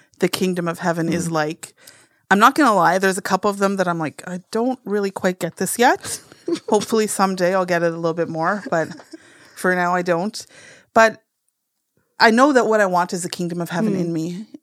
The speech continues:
Speaker 1: And I really wanna experience that life more and more. I,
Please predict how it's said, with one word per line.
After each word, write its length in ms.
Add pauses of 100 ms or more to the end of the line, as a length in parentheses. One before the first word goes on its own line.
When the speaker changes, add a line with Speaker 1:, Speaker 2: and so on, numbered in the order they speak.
Speaker 1:
And 120
I 60
really 360
wanna 180
experience 880
that 220
life 380
more 420
and 120
more. 180
I, 140